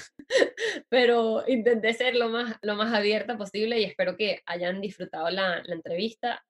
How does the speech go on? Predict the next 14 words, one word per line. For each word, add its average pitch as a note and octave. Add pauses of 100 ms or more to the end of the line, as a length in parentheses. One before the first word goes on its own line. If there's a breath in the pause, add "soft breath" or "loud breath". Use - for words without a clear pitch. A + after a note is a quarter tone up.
el D3+
podcast A#3 (540)
y F3+
que, D#3 (140)
y F3+
que F#3+
se F#3
pasen F#3
por F#3+ (240)
la E3+
web E3
anding F#3
punto F#3
es B3+